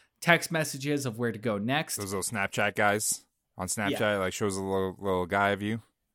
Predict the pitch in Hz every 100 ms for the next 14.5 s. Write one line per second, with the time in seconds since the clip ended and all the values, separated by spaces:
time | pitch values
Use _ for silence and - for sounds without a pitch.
0 | _ 151 131 123 113 98 113 123 113 117
1 | 107 - 104 90 95 95 - 196 - _
2 | _ _ _ 139 151 160 160 151 - 147
3 | 131 127 123 113 107 110 113 98 98 98
4 | - - _ _ 107 95 92 95 101 95
5 | 90 87 87 87 85 90 - - - -
6 | 480 - - - - - - - - -
7 | 554 _ _ 269 277 214 131 135 143 180
8 | 143 147 151 180 - 120 104 - - -
9 | 170 202 185 180 170 143 151 139 127 143
10 | 143 - 156 147 143 123 143 120 123 131
11 | 135 135 131 131 127 - _ 135 113 139
12 | 139 131 - 127 120 - 127 120 120 -
13 | - _ - 139 131 127 117 - _ _
14 | - 160 143 131 120